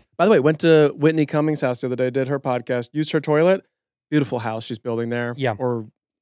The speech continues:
Speaker 1: reconstructing,
Speaker 2: She'll never
Speaker 1: whatever.
Speaker 2: stop building. She's like the Winchester Mystery House
Speaker 1: <laughs>
Speaker 2: woman.
Speaker 1: Bathroom, like, the, the powder room that people use, it's a whole adventure. It's just beautiful.
Speaker 2: Yeah.
Speaker 1: And then, uh, I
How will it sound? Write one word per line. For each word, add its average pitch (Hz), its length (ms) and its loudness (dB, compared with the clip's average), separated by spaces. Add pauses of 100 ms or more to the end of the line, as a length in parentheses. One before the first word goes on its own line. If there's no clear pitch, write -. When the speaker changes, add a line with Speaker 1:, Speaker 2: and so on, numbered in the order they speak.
(160)
Speaker 1:
reconstructing, 127 760 -4
Speaker 2:
She'll 190 60 2
never 165 160 2
Speaker 1:
whatever. 123 140 2
Speaker 2:
stop 131 100 -2
building. 120 220 -2
She's 180 260 -2
like 165 180 0
the 147 300 0
Winchester 143 500 -2
Mystery 127 340 -2
House 104 340 -4
Speaker 1:
<laughs> - 100 -12
Speaker 2:
woman. 117 360 2 (460)
Speaker 1:
Bathroom, 196 640 0 (140)
like, 139 260 -2
the, 127 460 2
the 117 80 -10
powder 139 360 -2
room 165 340 -6
that 160 80 -6
people 170 260 -6
use, 185 540 -6 (120)
it's - 160 -8
a 160 60 -2
whole 156 320 -2 (120)
adventure. 120 560 -4
It's 123 140 -14
just 139 160 -6
beautiful. 117 600 0
Speaker 2:
Yeah. 107 140 -12 (200)
Speaker 1:
And 135 180 -2
then, 131 300 0
uh, 127 300 -2 (180)
I 127 380 -2